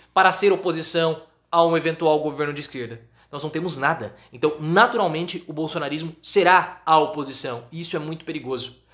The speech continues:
Porque é muito mais fácil você deixar de ser vidraça e passar a ser pedra.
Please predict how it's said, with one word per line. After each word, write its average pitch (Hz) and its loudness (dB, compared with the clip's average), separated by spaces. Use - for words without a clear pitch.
Porque 175 -2
é 165 6
muito 165 -2
mais 135 -2
fácil 143 2
você 160 -2
deixar 202 2
de 147 -4
ser 151 -2
vidraça 131 0
e 170 -12
passar 165 2
a 165 -2
ser 175 -2
pedra. 127 -8